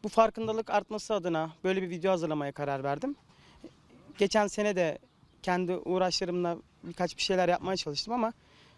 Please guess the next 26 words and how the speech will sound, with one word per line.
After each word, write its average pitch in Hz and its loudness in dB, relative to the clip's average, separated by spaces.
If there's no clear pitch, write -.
bu - -10
sefer 214 4
daha 214 6
farklı 185 0
bir 175 -10
video 185 -2
hazırlayarak 196 0
daha 190 4
çok 175 -6
kitleye, 160 -2
daha 165 2
çok 160 -4
insanları 180 2
bilinçlendirerek, 175 0
farkındalığı 202 2
arttırıp 214 0
insanları 190 -2
bilinçlendirmek 185 0
adına 139 -2
yaptım 131 -8
bu 143 -6
videoyu. 135 -4
Hiçbir 185 -2
zaman 233 2
umutlarını 214 0
kaybetmesinler. 202 -2